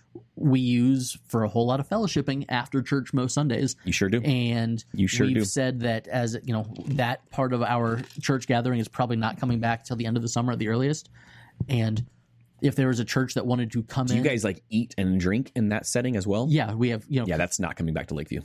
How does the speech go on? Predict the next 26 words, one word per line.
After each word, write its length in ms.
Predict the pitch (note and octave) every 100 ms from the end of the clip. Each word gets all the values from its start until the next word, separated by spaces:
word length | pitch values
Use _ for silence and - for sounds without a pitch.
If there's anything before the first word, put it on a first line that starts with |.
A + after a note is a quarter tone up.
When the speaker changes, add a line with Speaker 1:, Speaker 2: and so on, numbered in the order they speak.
| -
Speaker 1:
coffee, 420 | - C3 A#2 B2
donuts. 480 | A#2 A#2 A2+ A#2 -
Speaker 2:
There's 220 | D#2+ - - _ - - -
Speaker 1:
Different 300 | B2+ C3+ C3
people 180 | A#2 B2+
take 180 | - B2
turns 240 | C3+ B2 A2+
making 320 | A#2 A#2+ A2
quiche 440 | - A#2 A#2 -
and 80 | C3
whatnot. 380 | A#2+ C3 A#2+ - _ _ -
Speaker 2:
There's 220 | G2+ G2
Speaker 1:
Sometimes 320 | G2+ F#2+ F#2+
Speaker 2:
no 200 | G2+ G2+
way 240 | G2+ F#2+ F2+
food 240 | - F2+
and 80 | F2
drinks 220 | F2 D2+
are 60 | -
coming 180 | E2 D#2+
back 160 | D2
anytime 240 | D#2 D2+ C2+
soon. 220 | - - -
Speaker 1:
Yeah. 180 | A#2 G2+ _ _ -
And 120 | C3+
so 280 | - C3 A#2